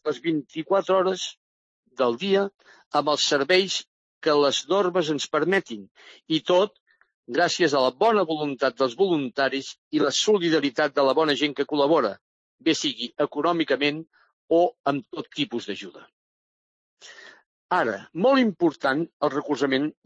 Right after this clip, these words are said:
jeràrquic i clerical. El senyor arquebisbe va visitar el lloc i, amb la informació directa, va esperonar la idea. Molts mossens s'adhereixen a la iniciativa i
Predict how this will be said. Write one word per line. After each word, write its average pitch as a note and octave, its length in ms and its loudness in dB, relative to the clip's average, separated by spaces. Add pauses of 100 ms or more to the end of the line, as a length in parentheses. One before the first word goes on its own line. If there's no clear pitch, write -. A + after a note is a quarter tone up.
jeràrquic D3+ 440 -2 (420)
i C3+ 220 -6
clerical. A2 640 0 (840)
El D3 100 0
senyor C3+ 300 -2
arquebisbe G3+ 460 0 (180)
va B2+ 160 0
visitar A#2+ 360 0 (340)
el A2+ 100 -4
lloc F3+ 300 0 (680)
i, D#3+ 120 -2 (260)
amb B2 180 -4
la B2 80 -2
informació B2+ 480 -2
directa, D#3+ 480 0 (320)
va D3 160 2 (160)
esperonar C#3 560 -2
la A2+ 80 0
idea. G2 320 -6 (960)
Molts F3 260 0
mossens F3+ 460 2
s'adhereixen C3 400 0
a A#2 80 0
la A#2 80 -2
iniciativa F3+ 600 -2 (420)
i - 80 -12